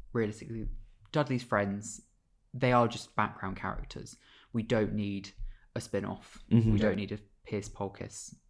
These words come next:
Speaker 1: spin-off show.
Speaker 2: No, we do not.
Speaker 1: I'd like them to try and incorporate maybe this chapter into one of the other episodes, so it's not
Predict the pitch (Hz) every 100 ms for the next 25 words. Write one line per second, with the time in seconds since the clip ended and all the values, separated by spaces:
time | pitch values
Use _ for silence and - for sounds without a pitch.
0 | _ - 101 98 - - - 117 110 95
1 | 87 85 80 - _ _ - - - _
2 | - _ _ 123 120 120 120 117 113 113
3 | 113 113 117 110 - - 110 110 107 107
4 | 107 104 - 117 - 107 - 107 107 104
5 | 101 104 - 110 - - 110 - _ _
6 | - 110 104 - 110 107 107 - - -
7 | _ _ _ _ _ _ _ _ _ -
8 | 113 107 110 107 107 101 104 98 - -
9 | 101 95 - - 101 - - 104 101 98
10 | - - -